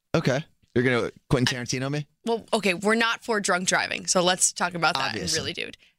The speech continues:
Speaker 2: However, there's a reason why we need to talk about this. So this teacher was arrested in his pickup truck,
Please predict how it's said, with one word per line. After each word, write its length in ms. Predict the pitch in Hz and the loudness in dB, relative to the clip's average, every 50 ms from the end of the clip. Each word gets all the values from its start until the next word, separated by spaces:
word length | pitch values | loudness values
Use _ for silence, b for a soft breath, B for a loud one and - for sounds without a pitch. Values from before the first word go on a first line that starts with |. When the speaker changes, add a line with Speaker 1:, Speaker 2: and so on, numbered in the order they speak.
| _ _ - | _ _ -2
Speaker 2:
However, 420 | 214 214 220 240 240 214 196 190 | 2 4 4 4 4 4 2 -2
there's 180 | 185 190 185 190 | -2 -2 -2 -2
a 60 | 185 | 0
reason 280 | 190 208 220 202 208 208 | 2 2 2 2 2 2
why 160 | 190 185 175 | 2 2 2
we 120 | 165 170 | 0 -2
need 80 | 170 170 | -2 -2
to 80 | - | -2
talk 180 | - 190 160 - | 0 0 -2 0
about 200 | - - - - | -2 -4 -4 -4
this. 180 | - - - - | -2 -2 -2 0
So 280 | - - - 214 - B B B B B B B - - | 2 2 2 0 0 B B B B B B B -2 0
this 160 | 254 233 - | 0 0 0
teacher 460 | - - - 339 370 - 370 294 254 240 | -2 -2 -2 0 0 0 -2 -2 -2 -2
was 180 | 240 233 220 | -2 -2 -2
arrested 600 | 240 214 226 226 240 - - 190 165 165 190 - - - | 0 2 0 0 0 -2 -4 -4 -4 -4 -6 -8 -6 -4
in 140 | 196 190 185 | -2 -2 -2
his 140 | 190 185 - | -2 -4 -2
pickup 320 | - 277 277 - 254 214 | -2 -2 -2 -2 -2 -4
truck, 380 | - - 190 165 185 - - | -2 0 0 0 -2 -4 -8